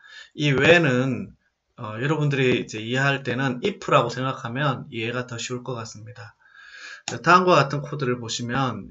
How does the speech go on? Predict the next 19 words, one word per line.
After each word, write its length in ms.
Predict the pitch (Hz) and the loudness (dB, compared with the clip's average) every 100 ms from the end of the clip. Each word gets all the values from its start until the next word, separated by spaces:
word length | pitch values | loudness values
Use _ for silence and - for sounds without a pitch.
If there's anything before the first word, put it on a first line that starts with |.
| - | -16
이제 480 | - 110 113 135 - _ - | -14 -10 -8 -8 -10 _ -16
필터러블 680 | - 226 233 190 156 151 120 | -8 -6 -2 2 4 4 2
익셉션이라고 680 | - 151 147 139 131 123 117 | 0 -4 -4 -2 0 -2 -2
하는 560 | 117 110 113 127 113 - - - | -4 -4 -4 -4 -6 -10 -18 -12
사용자 500 | - 143 143 143 143 | -4 0 2 2 0
정의, 600 | 123 117 123 151 180 180 - - - | 0 -2 -2 -2 -2 -6 -20 -20 -16
어, 100 | 120 | -8
예외 260 | 117 131 147 | -2 0 0
클래스를 760 | 143 131 127 120 117 131 113 | 0 -2 -2 -2 0 0 0
만들었죠. 960 | 101 98 110 127 123 - 113 113 110 107 _ _ _ | -4 -6 -6 -4 -6 -6 -6 -4 -6 -10 _ _ _
그리고 640 | - 117 120 156 180 - - - | -10 -8 -2 2 2 -2 -14 -20
실제 460 | - - 147 147 135 | -10 -6 -4 2 2
이제 320 | 120 123 120 | 4 4 4
이 400 | 117 123 127 123 | 2 -2 -2 0
예외 300 | 131 147 160 | 2 4 2
클래스를 840 | 160 139 139 143 - 127 135 175 180 - | 2 0 0 -2 -4 0 0 0 -4 -14
이용해서 580 | 123 123 131 123 117 135 | -4 -2 0 -2 -2 -4
호출할 640 | 135 175 165 131 117 107 - | -4 -8 -6 -2 -2 -2 -2
때 320 | 147 117 | 0 0